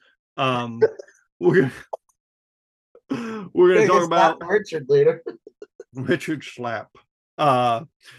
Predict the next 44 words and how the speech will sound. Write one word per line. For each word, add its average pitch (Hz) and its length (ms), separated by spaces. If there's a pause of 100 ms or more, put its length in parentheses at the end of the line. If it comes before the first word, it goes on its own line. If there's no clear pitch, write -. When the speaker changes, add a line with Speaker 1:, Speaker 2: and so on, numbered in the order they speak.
(140)
Speaker 1:
we're 180 140
gonna 208 140
talk 196 60
about, 175 340
um, 131 680 (220)
uh, 127 720 (100)
Fetterman, 190 440
uh, 143 180
Senator 156 340
Fetterman, 160 520 (120)
and 135 280
Speaker 2:
Yep, 117 180
Speaker 1:
the, 131 120
Speaker 2:
the 156 100
right-wing 160 440
Speaker 1:
uh, - 20
Speaker 2:
conspiracies 151 720
about 156 300
him. 175 260 (360)
Speaker 1:
Yep, 165 180
Speaker 2:
And, 135 180
uh, - 20
Speaker 1:
and, 147 440 (380)
yeah, 247 140
a 175 40
couple 208 260
Pennsylvania-related 156 1000
things, 139 440 (300)
um, 127 480
such 139 320
as, 135 180
uh, 120 460 (100)
the, 143 400
uh, 120 240
what, 139 220
uh, 120 260
the 123 120
Governor 139 320
Josh 127 240
Shapiro's 147 560
doing, 139 400
which 131 140
has 117 80
been, 127 300